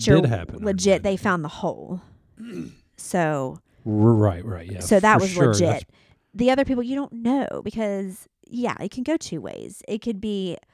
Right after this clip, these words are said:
Speaker 1: a girl takes something the wrong way, which <laughs> stuff shouldn't be done to even be able to be taken the wrong way, but you know how middle school girls are.
Speaker 2: I mean, that there's, it,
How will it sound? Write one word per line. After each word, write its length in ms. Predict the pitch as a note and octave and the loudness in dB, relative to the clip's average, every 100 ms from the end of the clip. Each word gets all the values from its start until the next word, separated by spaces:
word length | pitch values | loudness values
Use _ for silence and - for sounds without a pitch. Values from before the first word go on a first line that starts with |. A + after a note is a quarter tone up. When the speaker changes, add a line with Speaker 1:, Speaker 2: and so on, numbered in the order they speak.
| _ _ _ _ | _ _ _ _
Speaker 1:
a 140 | - G#3 | -4 -4
girl 500 | G#3 G#3 G3 F#3 E3+ F2 | -2 0 2 2 -2 -8
takes 300 | - A3 G#3 | -10 -8 -6
something 320 | A#3 G3+ F#3+ | -8 -6 -8
the 80 | F3+ | -6
wrong 280 | F3+ E3+ D#3+ | -4 -4 -4
way, 680 | E3 A3+ G3 C#3 D#3 F#3+ A3 _ _ _ _ _ _ _ _ | -2 0 0 -4 -6 -8 -10 _ _ _ _ _ _ _ _
which 300 | B3 - - - - | -8 -6 -8 -10 -18
<laughs> 200 | - - | -20 -20
stuff 300 | - - A#3+ | -20 -12 -10
shouldn't 180 | - - | -10 -14
be 80 | - | -12
done 160 | - | -10
to 60 | F3 | -10
even 160 | F3+ - | -10 -10
be 100 | - | -10
able 180 | F3+ F#3 | -6 -6
to 80 | F3 | -6
be 60 | |
taken 240 | D#3+ - D#3+ | -10 -10 -10
the 40 | |
wrong 120 | E3+ | -10
way, 100 | E3+ | -8
but 140 | F#3 G3+ | -8 -8
you 80 | C4 | -10
know 80 | |
how 100 | A#3+ - | -12 -14
middle 160 | A#3 A3+ | -12 -12
school 260 | - G#3 | -10 -12
girls 340 | G3+ F3+ F#3+ - | -12 -14 -16 -16
are. 340 | - - A3 _ _ _ _ _ _ _ _ _ _ _ _ - | -20 -20 -20 _ _ _ _ _ _ _ _ _ _ _ _ -4
Speaker 2:
I 80 | C#3+ | 4
mean, 180 | E3 D#3 | 6 6
that 200 | D3 B2+ | 2 2
there's, 300 | C#3+ B2+ - _ | 2 2 -4 _
it, 120 | D3 | -8